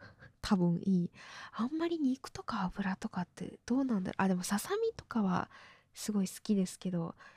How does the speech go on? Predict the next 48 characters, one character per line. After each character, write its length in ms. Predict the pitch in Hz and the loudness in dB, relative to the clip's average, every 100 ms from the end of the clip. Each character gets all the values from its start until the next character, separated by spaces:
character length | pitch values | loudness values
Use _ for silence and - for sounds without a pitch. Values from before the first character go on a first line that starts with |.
| - _ _ | -20 _ _
な 80 | 220 | -4
ん 20 | |
か 100 | - - | -4 -10
衣 600 | - 214 302 370 381 359 _ _ _ _ | 0 4 4 4 2 2 _ _ _ _
と 120 | - | -16
か 120 | - 220 | -6 -6
っ 80 | - _ | -6 _
て 100 | - | -6
ね、 140 | 185 214 | -4 -2
あ 60 | |
ん 140 | 226 254 | -2 0
ま 100 | 277 | 0
り 100 | 277 | 2
良 100 | 302 | 0
く 140 | - | 2
な 140 | 208 165 | 2 2
さ 160 | - | 2
そ 120 | 214 - | -2 0
う 40 | |
じ 100 | 233 | -2
ゃ 40 | 190 | 0
な 60 | |
い 40 | 190 | -4
で 40 | |
す 60 | - | -6
か。 80 | - | -4
ま 120 | 185 | -2
あ、 40 | |
人 260 | 190 254 330 | 0 0 0
体 260 | - 180 | 2 4
に 100 | 190 | 4
も 160 | 190 190 | 6 6
ね、 260 | 185 - - | 6 4 0
あ 80 | - | 6
ん 120 | 196 | 8
ま 80 | 202 | 10
り 160 | 220 214 | 10 8
良 80 | 220 | 4
く 140 | - | 2
な 120 | 196 | 4
い 80 | 190 | 4
で 120 | 202 | 2
す 120 | 190 - | -4 -6
け 120 | 190 | -6
ど。 120 | - | -6
っ 40 | - - - - - | -8 -14 -16 -18 -18
て 80 | |
考 140 | - | -8